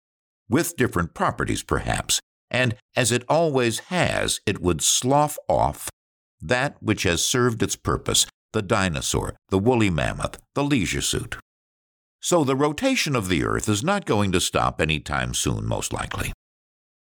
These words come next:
If it ever did happen, that which is described here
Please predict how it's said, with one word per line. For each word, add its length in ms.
If 220
it 100
ever 280
did 300
happen, 520
that 340
which 220
is 180
described 680
here 520